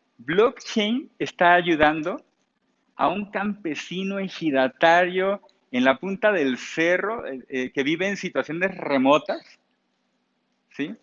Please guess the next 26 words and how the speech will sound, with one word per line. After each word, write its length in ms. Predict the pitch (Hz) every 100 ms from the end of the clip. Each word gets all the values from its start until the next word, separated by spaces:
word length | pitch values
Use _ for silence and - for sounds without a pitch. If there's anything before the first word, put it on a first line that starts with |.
| _ _ _ _ _ _
Con 360 | 165 165 170 - _ _ _ -
algún 280 | 151 165 190
habitante 540 | 196 - 180 180 185
europeo. 440 | 180 175 190 180 _ _ _ _ _ _ _ _ _ _ _ _ _ _ _ _ _ _ _ _ _ _ _ _
O 40 | -
sea, 100 | -
y 120 | 156
todo 160 | 208 254
está 180 | 277 240
ocurriendo 400 | 240 214 214 175
ya. 340 | 156 170 - _ _ _ _ _ _ _ _ _ _ _ _ _ - 120 - _
Usted 480 | - - 165 165 156 _
vive 240 | 127 151 170
en 80 |
una 160 | 160 170
ciudad 220 | 160 147
fantástica 760 | - 151 131 151 - 143 170 - _ _ _ _ _ _ _ _ _ _ _ _ -
y 160 | 135
deberían 680 | 143 143 143 160 180 196 - _ -
de 120 | 123
poder 460 | 127 131 156 - _ _ -
tener 240 | 131 147
acceso 600 | 160 - - 190 180 -
a 80 | 120
todo 220 | 123 113
esto. 380 | 104 - -